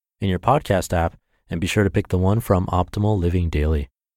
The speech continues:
This is Optimal Living Daily, episode eighteen twenty-nine, Are You Taking the False First Step? Part three by Anthony Angaro of break the twitch dot com.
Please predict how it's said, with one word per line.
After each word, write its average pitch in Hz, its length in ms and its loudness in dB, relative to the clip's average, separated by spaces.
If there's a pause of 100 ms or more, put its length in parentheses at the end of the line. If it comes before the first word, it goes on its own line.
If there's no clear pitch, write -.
(880)
This 139 120 4
is 139 120 0
Optimal 139 400 4
Living 135 240 2
Daily, 135 340 4
episode 131 460 2
eighteen 143 500 -2
twenty-nine, 135 760 2 (380)
Are 101 160 2
You 123 380 6
Taking 143 340 2
the 107 80 0
False 120 460 2
First 120 340 0
Step? 113 380 0 (340)
Part 98 300 2
three 131 420 4 (300)
by 85 80 -2
Anthony 95 440 2
Angaro 101 480 6
of 92 140 0
break 107 220 2
the - 100 -10
twitch 107 320 2
dot 98 220 2
com. 127 320 0